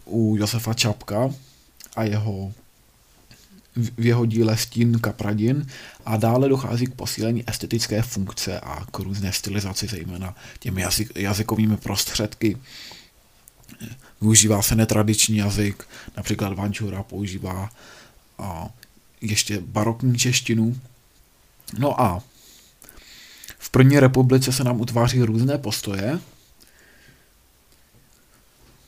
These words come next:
Takový hlavní postoj, který nás většinou napadne a je spjatý s první republikou, je demokratický liberalismus. A mezi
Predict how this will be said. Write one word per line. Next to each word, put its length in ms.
Takový 520
hlavní 340
postoj, 360
který 360
nás 360
většinou 360
napadne 680
a 260
je 120
spjatý 340
s 60
první 280
republikou, 460
je 100
demokratický 680
liberalismus. 1000
A 360
mezi 500